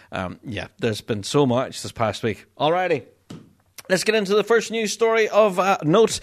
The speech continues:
I have to give a shout this week to Bagpipe News. Now, you guys out there who are aware of the, uh, well, the ongoing celebration plans that are gonna be put in place for the Platinum Jubilee of the Queen.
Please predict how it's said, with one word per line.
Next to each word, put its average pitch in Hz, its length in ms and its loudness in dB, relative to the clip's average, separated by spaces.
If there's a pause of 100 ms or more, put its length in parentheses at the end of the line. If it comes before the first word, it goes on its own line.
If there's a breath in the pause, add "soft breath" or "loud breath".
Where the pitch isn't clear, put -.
(240 loud breath)
I - 60 0
have 214 120 0
to - 60 -12
give 269 140 -2
a 170 40 0
shout 175 260 4
this 180 180 0
week 180 180 -2
to 240 80 0
Bagpipe 139 680 0
News. 175 440 0
Now, 185 100 2
you 220 200 0
guys 277 260 4
out 214 180 2
there 160 200 2
who 156 160 -2
are 143 120 4
aware 139 440 2 (320 loud breath)
of 131 240 0
the, 135 300 0
uh, 117 340 0
well, 165 160 0
the 147 140 0
ongoing 220 440 2
celebration 151 760 2
plans 160 680 0
that 127 100 0
are 110 40 -6
gonna 120 180 -4
be 104 120 -8
put 175 200 -2
in 175 80 -8
place 98 360 -6
for 110 400 -2 (180 loud breath)
the 107 100 -8
Platinum 151 640 -4
Jubilee 117 680 -4 (100)
of 113 400 -4
the 131 80 -8
Queen. 214 520 -6